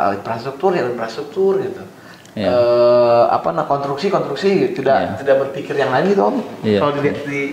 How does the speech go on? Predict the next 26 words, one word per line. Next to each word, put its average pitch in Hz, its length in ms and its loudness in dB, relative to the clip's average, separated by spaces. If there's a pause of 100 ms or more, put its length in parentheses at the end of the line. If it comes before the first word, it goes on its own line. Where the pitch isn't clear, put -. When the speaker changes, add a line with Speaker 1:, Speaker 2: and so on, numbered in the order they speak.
(420)
Speaker 1:
sekeliling? 151 460 -8 (560)
Speaker 2:
Eh, 180 500 4
menurut 165 260 2
saya 170 200 2
kalau 156 380 4
sektornya 156 640 0
pertanian 143 560 2
di 135 100 2
kita 147 260 0
itu 151 220 2
bukan 135 360 0 (460)
aspek 117 1200 -2
pemberdayaan 113 360 0
ekonomi, 120 380 0
memang 139 200 2
sudah 139 220 2
jadi 113 220 2
budaya 113 480 2
kayak 98 340 0
di. 87 140 -10 (580)
Speaker 1:
Hmm. - 80 -10
Speaker 2:
Eh, 104 220 2
budaya 120 520 2 (140)
dari 120 240 2
dulu 131 320 4
emang 123 460 4